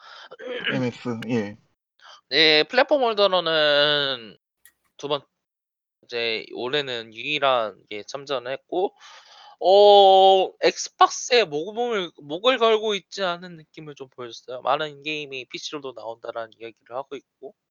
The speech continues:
Speaker 1: 또 게임 패스를 이야기를 하면서, 이것도 피씨를 지원하면서 동시에 엠에스 게임 패스 새로운 이제 과금 모델을 이야기를 하고,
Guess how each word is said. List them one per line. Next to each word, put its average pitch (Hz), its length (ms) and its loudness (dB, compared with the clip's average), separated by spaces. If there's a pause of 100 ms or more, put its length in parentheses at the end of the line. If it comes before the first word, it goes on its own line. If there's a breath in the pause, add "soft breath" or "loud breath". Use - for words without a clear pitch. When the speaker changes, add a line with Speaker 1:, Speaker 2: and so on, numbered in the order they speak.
(720)
Speaker 1:
또 151 760 2
게임 240 280 0
패스를 127 1300 -2
이야기를 127 360 -4
하면서, 175 440 -6 (560)
이것도 147 260 -4
피씨를 190 440 -4
지원하면서 143 640 -6
동시에 127 640 -10 (640)
엠에스 131 460 -8
게임 160 260 -2
패스 104 520 -10 (500)
새로운 156 480 -4
이제 101 360 -10
과금 110 340 -6
모델을 - 380 -16
이야기를 95 380 -14
하고, - 420 -10